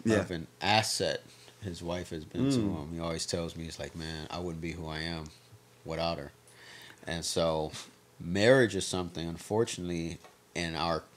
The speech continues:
Speaker 2: culture as well,
Speaker 1: Mm-hmm.
Speaker 2: that isn't as the way it used to be.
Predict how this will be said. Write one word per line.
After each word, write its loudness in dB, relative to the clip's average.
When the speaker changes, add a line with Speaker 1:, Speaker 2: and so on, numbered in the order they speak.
Speaker 2:
culture -4
as -6
well, -2
Speaker 1:
Mm-hmm. -2
Speaker 2:
that 2
isn't 0
as 2
the 2
way 8
it 0
used 0
to 0
be. 2